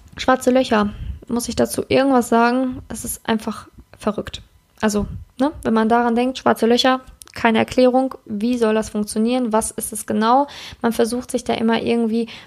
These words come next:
was zu erzählen oder zu sagen, so, okay, das und das ist es, aber was genau es ist oder was dahinter steckt, das wissen wir ja gar nicht. Genau, und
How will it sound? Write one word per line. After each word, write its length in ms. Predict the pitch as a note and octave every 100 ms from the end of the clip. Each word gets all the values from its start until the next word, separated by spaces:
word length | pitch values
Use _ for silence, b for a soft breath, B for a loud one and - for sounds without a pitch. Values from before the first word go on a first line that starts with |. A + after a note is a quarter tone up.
| -
was 220 | A3+ G#3+
zu 140 | -
erzählen 520 | A3+ A3 - C4 C#4 C4+
oder 240 | A3+ G#3+
zu 180 | - G#3+
sagen, 300 | A3 A#3 A3+
so, 80 | G#3+
okay, 240 | G#3 A3
das 220 | A3 G#3
und 80 | G#3+
das 120 | G#3+
ist 140 | C4 B3+
es, 140 | B3
aber 240 | A3 G#3+ G#3 B B - G3 G3+ - -
was 260 | G#3+ -
genau 460 | - G#3+ G#3+ C#4+ D#4+
es 140 | C4+
ist 140 | - A3
oder 160 | G#3
was 140 | G#3+ G#3
dahinter 540 | G3+ F3 D4 F4+ B3
steckt, 300 | - G#3 -
das 100 | G3 -
wissen 280 | - - A3
wir 60 | G3+
ja 160 | G3
gar 260 | F#3+ G3+ G3+
nicht. 260 | G#3+ - - _ _ _ B B B B B B B B -
Genau, 400 | - A3 G#3 G3+
und 640 | A3 A3 A#3 A3 - -